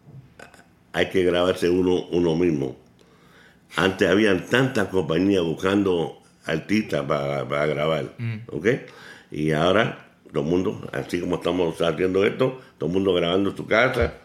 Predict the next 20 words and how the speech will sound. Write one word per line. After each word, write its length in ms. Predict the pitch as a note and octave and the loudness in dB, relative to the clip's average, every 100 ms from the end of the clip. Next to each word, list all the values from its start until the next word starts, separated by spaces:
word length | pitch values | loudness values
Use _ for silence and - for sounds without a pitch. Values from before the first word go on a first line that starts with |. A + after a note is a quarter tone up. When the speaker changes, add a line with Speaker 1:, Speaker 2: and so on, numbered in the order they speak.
| _ _ | _ _
Speaker 1:
¿ok? 140 | - C#3 - - - | -6 -4 -4 -6 -12
Speaker 2:
Así 140 | F#2 G#2 | -8 -6
es. 100 | F#2 - - | -8 -10 -4
Speaker 1:
Y, 760 | F2+ F2+ F#2 F#2 F#2+ F#2+ F#2 - _ _ _ _ - - - | 0 0 0 0 0 0 -4 -10 _ _ _ _ -20 -20 -8
y 140 | F2 F#2+ | 0 2
da 180 | G#2 | 4
pena 320 | G#2 C3 E3 C#3 | 2 2 2 2
que 200 | B2+ A#2+ | 2 2
no 500 | G#2+ G#2 G2+ G#2 A2+ | 0 0 2 4 4
hay 100 | B2+ | 2
promotores. 760 | B2 A#2+ B2 A2+ G#2+ A2 F#2 D#2 | 2 2 4 2 2 2 2 2
Para 200 | E2+ F2 | 0 2
mí, 200 | G#2+ D3 | 4 4
después 380 | C#3+ C#3+ A#2 | 2 0 -2
que 220 | A#2 B2+ A#2+ | 2 2 4
Ra-, 260 | G#2 F#2+ | 2 2
se 80 | F#2+ | 2
murió 320 | F#2+ F#2+ A2+ | 0 2 2
Rafi 280 | A2+ A2 A2 | 4 2 2
Mercado, 560 | G2+ F#2+ B2 B2+ A#2+ | 0 2 2 2 2